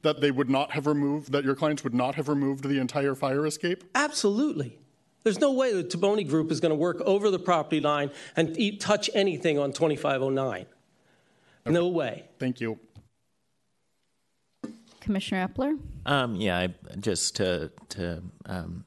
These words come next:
Speaker 4: extend upon, uh, my, my fellow commissioners', uh, questioning. Um, so if you removed the, uh, connection of the fire escape from your side,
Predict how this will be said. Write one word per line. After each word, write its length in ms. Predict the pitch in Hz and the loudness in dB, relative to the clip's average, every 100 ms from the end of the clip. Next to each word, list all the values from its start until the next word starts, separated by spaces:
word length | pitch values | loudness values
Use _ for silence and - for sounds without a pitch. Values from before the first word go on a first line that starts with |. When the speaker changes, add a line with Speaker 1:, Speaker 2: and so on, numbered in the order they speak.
| - | -8
Speaker 4:
extend 400 | 101 - 107 92 | -4 -2 0 0
upon, 600 | - 101 90 87 107 98 | -2 -2 -4 -4 -12 -12
uh, 180 | 92 85 | -10 -8
my, 200 | 82 82 _ _ - | -10 -14 _ _ -16
my 160 | 90 - _ _ | -14 -14 _ _
fellow 200 | - 95 | -2 -2
commissioners', 480 | 80 101 90 90 85 | 0 -6 -4 -6 -2
uh, 240 | 85 76 78 - _ _ - - - - _ _ | -2 -2 -4 -12 _ _ -20 -20 -20 -20 _ _
questioning. 480 | - 156 - 113 110 - | 0 0 2 0 0 -2
Um, 460 | 120 113 110 87 - _ - | 0 2 0 -2 -8 _ -12
so 600 | - - 139 120 120 107 - | -4 0 2 2 0 -2 -2
if 260 | 123 113 - | -2 -2 0
you 220 | 117 117 | 0 0
removed 760 | 104 104 107 139 139 135 123 - | 0 0 0 0 -2 -4 -10 -12
the, 480 | 95 92 85 82 76 _ - | -8 -4 -4 -6 -8 _ -14
uh, 420 | 92 78 76 76 - | -10 -8 -8 -8 -10
connection 680 | 101 87 - - 85 82 90 | -6 -6 -6 -8 -8 -8 -10
of 320 | 87 87 85 | -8 -8 -8
the 160 | 87 87 | -6 -6
fire 320 | - 85 80 | -4 -6 -6
escape 460 | 82 - 82 78 - | -6 -6 -6 -8 -10
from 340 | - 92 82 | -8 -6 -6
your 260 | 82 85 90 | -8 -6 -4
side, 520 | - 85 82 82 - | -2 0 0 -2 -6